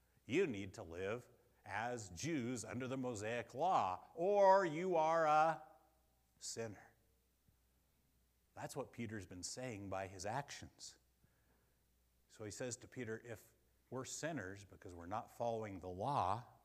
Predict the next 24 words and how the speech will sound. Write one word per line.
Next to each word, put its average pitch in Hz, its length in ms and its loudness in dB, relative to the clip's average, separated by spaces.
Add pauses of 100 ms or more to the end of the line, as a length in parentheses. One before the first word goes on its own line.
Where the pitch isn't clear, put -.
(1000)
is 113 220 -4 (200)
Christ 123 600 -2
then 117 280 -4
a 87 320 -12
minister 139 760 -8 (440)
of 101 280 -8 (220)
sin?" 101 540 -10 (1080)
Because 107 240 -8
why 123 260 4
did 147 160 -2
we 139 100 0
say 147 260 -2
we 147 140 -2
were 143 140 -2
no 147 120 -2
longer 147 400 2
under 226 220 0
the 131 100 -2
law? 87 340 0 (1000)
Well, 131 140 -16
it - 120 -20
came 147 360 -10
from 156 360 -6
Jesus. - 720 -10